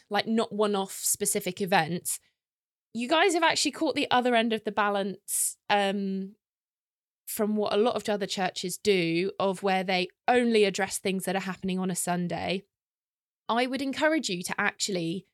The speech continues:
push a little bit, not, like, but add in a little bit here and there. Don't change what you're doing because actually your content kind of variety is really good.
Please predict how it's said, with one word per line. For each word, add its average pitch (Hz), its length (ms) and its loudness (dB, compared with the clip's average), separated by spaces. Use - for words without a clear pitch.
push - 320 -2
a 226 80 0
little 226 400 -2
bit, 170 400 0
not, 247 340 0
like, 214 240 2
but 240 240 0
add 294 200 6
in 311 140 2
a 302 60 2
little 320 180 4
bit 262 120 0
here 254 220 0
and 226 140 0
there. 185 260 -2
Don't 226 280 -2
change 214 240 -4
what 185 100 -6
you're 202 80 -4
doing 190 200 0
because - 180 -12
actually - 280 -6
your 185 120 -2
content 175 440 -8
kind 170 200 -8
of 170 80 -12
variety 170 320 -6
is 170 160 -12
really 160 160 -8
good. 156 260 -8